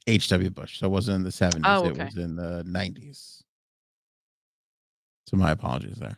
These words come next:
Speaker 1: I don't know, I saw some footage, it looked like it was from the seventies. You ever look at old footage of the nineties now, and it looks like it's fucking ancient, and you're like,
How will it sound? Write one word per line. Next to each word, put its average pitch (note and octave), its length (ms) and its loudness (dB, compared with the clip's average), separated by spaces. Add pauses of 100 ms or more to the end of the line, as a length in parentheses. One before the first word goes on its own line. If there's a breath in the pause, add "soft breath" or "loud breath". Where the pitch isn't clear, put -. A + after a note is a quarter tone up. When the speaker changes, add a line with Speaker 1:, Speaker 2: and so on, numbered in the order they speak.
(140)
Speaker 1:
I - 40 -6
don't D#2+ 160 -2
know, A#1+ 60 -4
I C#2 100 -6
saw E2+ 200 0
some E2+ 160 -4
footage, D2 260 -2
it E2+ 40 -4
looked F#2+ 180 0
like C#2 120 -6
it A1+ 40 -12
was D2+ 100 -12
from C2 120 -10
the - 60 -12
seventies. A#1 520 -12 (880 soft breath)
You A3 80 2
ever F#3+ 80 6
look E3 160 4
at G#2+ 100 2 (160)
old G2+ 240 6
footage G#2 300 4
of F#2 80 0
the F#2 80 0
nineties F#2+ 340 -2
now, G2 160 8
and F#2+ 100 8
it D#2 100 2
looks F#2 420 -2
like E2+ 160 -6
it's F2 160 -12
fucking F2 500 -4 (140)
ancient, G2+ 540 4 (240)
and F#2 100 -4
you're F2+ 80 -6
like, E2 180 -10